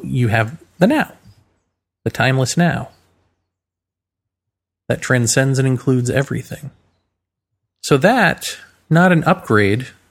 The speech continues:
<laughs> spiritual or psychological, is what we need to break out of this definition of human nature. And breaking through that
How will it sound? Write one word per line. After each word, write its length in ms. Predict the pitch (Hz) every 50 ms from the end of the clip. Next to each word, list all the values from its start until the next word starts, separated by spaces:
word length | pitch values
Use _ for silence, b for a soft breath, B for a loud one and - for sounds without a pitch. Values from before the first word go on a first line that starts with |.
| B B B B B B
<laughs> 500 | B B B - - - - - - -
spiritual 640 | - - - - - 143 139 143 139 - 143 135 127
or 80 | 120
psychological, 800 | 113 123 139 123 117 127 123 131 143 143 - - - - 127 123 b b b b b b b b b b b b b b b b _ _ _ _ _ _ _ _ _ _ _ _ _ _ _ _ _ _ _ _ _ _ _ _ _ _ _ _ _ -
is 320 | 165 165 165 165 156 -
what 140 | 165 165 131
we 100 | 160 160
need 380 | 160 170 175 175 160 147 -
to 100 | - -
break 360 | 135 - 143 143 156 160 - -
out 240 | - 151 165 165
of 100 | 165 139
this 180 | 131 147 131 -
definition 920 | 123 113 - 151 147 143 - 147 127 135 160 165 - - 113 104 107 117
of 380 | - - 113 113 113 107 104 -
human 540 | - - - 131 131 131 127 123 117 113 113
nature. 640 | 113 117 123 123 - - - - - - - - _ _ _ _ _ _ _ _ _ _ _ _ _ _ _ _ _ _ _ _ _ _ _ _ _ _ _ _ -
And 100 | 120 107
breaking 400 | - 131 143 165 156 - 147 135
through 220 | - - 151 135
that 400 | 120 143 175 175 143 139 - -